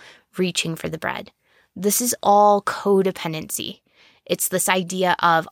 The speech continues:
"I'm not allowed to eat what I want, wear my hair the way I want without other people's approval of what I'm doing." Some of the other things we might do is we might look to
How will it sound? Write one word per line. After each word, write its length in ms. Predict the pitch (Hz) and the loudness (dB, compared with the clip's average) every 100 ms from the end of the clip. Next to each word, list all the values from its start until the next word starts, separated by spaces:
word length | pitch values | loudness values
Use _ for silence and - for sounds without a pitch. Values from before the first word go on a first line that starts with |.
| - | -2
"I'm 280 | 170 214 254 | 2 4 4
not 180 | 240 214 | 4 4
allowed 760 | 185 165 156 160 175 220 208 _ _ | 2 2 2 2 2 0 -2 _ _
to 180 | - - | -10 -10
eat 260 | - 202 - | -6 -6 0
what 140 | 208 208 | 0 4
I 160 | 214 | 2
want, 420 | 202 196 190 190 - | 2 2 2 0 2
wear 180 | 208 208 | 4 6
my 160 | 190 | 2
hair 400 | 175 - 196 208 | 0 0 4 4
the 100 | 214 | 4
way 140 | 214 202 | 4 4
I 120 | 190 | 2
want 300 | 185 170 - | 2 0 0
without 380 | 196 180 185 - | -4 0 0 2
other 320 | 190 196 202 | 2 4 2
people's 540 | - - 185 185 185 - | 0 -6 -2 0 -2 -2
approval 880 | 185 - - - 180 160 123 - - - _ - | -4 -4 -4 0 2 2 -2 -4 -8 -20 _ -4
of 160 | 180 | 0
what 160 | 175 160 | 2 0
I'm 160 | 156 151 | 0 -4
doing." 400 | - 50 - 190 _ _ _ _ _ _ _ _ - - _ _ | -6 -6 -10 -14 _ _ _ _ _ _ _ _ -20 -20 _ _
Some 200 | - 233 | 0 0
of 80 | 226 | 2
the 140 | 208 | 2
other 220 | 208 220 | 2 2
things 260 | 214 220 208 | 2 0 0
we 60 | 214 | 0
might 240 | 202 180 | 0 0
do 180 | 196 185 | -2 0
is 100 | 175 | 0
we 140 | 226 | 2
might 240 | 254 208 196 | 2 2 0
look 220 | 214 214 | -2 -2
to 120 | - | -8